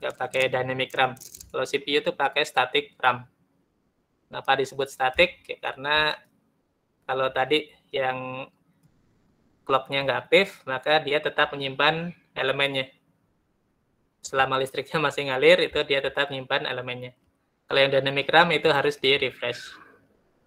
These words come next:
Jadi yang dynamic ram yang di ram itu,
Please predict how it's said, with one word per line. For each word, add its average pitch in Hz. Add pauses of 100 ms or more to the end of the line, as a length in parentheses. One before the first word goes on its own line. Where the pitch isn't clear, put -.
(440)
Jadi 127
yang 123 (720)
dynamic 131
ram 147
yang 131
di 127
ram 135
itu, 139